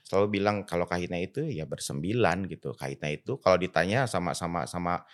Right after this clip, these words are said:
dulu kan kalau kemana-mana pasti kalau ke radio gitu. Press conference apa gitu. Ka-, gue selalu bumbi-, bilang gini, Kahitna itu kita tuh bersembilan, ibarat kayak keluarga.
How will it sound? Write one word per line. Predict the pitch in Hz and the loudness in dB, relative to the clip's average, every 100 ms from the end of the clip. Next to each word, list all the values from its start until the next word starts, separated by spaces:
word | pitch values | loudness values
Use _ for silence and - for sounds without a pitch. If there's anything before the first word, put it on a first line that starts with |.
| - | -20
dulu | - 87 107 | 0 6 10
kan | 127 127 | 12 12
kalau | 101 | 8
kemana-mana | 92 98 95 101 123 | 8 6 6 6 6
pasti | 127 98 139 | 4 2 2
kalau | 101 95 - | 4 4 4
ke | 92 87 | 2 4
radio | 92 92 98 110 123 - | 6 6 8 10 12 10
gitu. | 78 80 80 - - - - _ _ | 6 -6 -8 -8 -20 -20 -20 _ _
Press | - 156 - | 2 4 4
conference | - 170 170 - 175 175 | 2 2 2 2 2 2
apa | - 147 - 160 | 0 0 2 2
gitu. | 131 104 92 - - | 2 -4 -6 -16 -20
Ka-, | - 98 | -4 -4
gue | - 110 | 4 10
selalu | 170 139 139 | 10 10 6
bumbi-, | 120 104 101 - | 4 2 2 2
bilang | 90 98 104 113 | 2 4 4 4
gini, | 101 92 | 2 2
Kahitna | - 98 98 101 | 2 0 2 0
itu | 104 - 196 202 _ | -2 -2 -2 -2 _
kita | - 117 165 175 | -4 2 2 2
tuh | 185 | 2
bersembilan, | 139 - 113 131 131 113 113 | 2 2 0 4 6 6 6
ibarat | 92 90 98 | 4 4 4
kayak | - 110 | 0 -2
keluarga. | 110 101 98 92 85 85 | 0 2 2 0 0 0